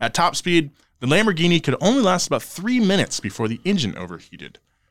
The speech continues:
Uh, by comparison, the cars, the, the midnight cars,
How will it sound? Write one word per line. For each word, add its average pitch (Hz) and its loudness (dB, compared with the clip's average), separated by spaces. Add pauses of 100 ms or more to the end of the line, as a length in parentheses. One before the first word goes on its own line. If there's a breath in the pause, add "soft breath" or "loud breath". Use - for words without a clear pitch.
Uh, 101 -6
by 123 -4
comparison, 165 -2
the 131 2
cars, 143 0
the, 104 0
the 101 -8
midnight 151 -2
cars, 110 0